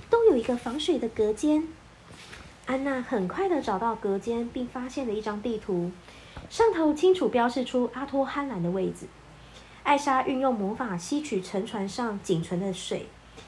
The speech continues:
利用水的记忆创造出父母这趟旅程的影像冰雕。当冰雕成型后，他们看见父母在被海浪淹没之前，紧握住彼此双手的模样。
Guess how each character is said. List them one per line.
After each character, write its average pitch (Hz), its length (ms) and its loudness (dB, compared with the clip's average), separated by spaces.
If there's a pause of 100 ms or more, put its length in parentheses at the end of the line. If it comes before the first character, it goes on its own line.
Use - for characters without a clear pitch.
(160)
利 370 120 12
用 330 200 6
水 170 220 0
的 185 100 0
记 247 180 -4
忆 233 240 -2
创 220 240 -4
造 208 140 -2
出 214 220 -2
父 277 180 -2
母 185 220 -2
这 226 120 0
趟 214 200 -4
旅 175 120 -2
程 170 220 -4
的 185 240 -2
影 175 160 -4
像 202 240 -6
冰 247 240 -6
雕。 277 280 0 (1700)
当 302 240 6
冰 294 160 2
雕 285 180 10
成 226 220 2
型 208 200 0
后， 202 340 2 (180)
他 254 120 0
们 233 120 0
看 247 200 0
见 226 220 2
父 269 240 -2
母 180 320 -2
在 226 140 0
被 220 120 -2
海 180 260 -4
浪 196 300 -2
淹 330 140 6
没 370 220 4
之 254 160 -2
前， 190 360 -2 (440)
紧 240 180 -2
握 277 180 4
住 269 240 0
彼 233 200 -4
此 233 200 -2
双 294 240 -2
手 226 200 -2
的 185 100 0
模 165 240 0
样。 185 300 -4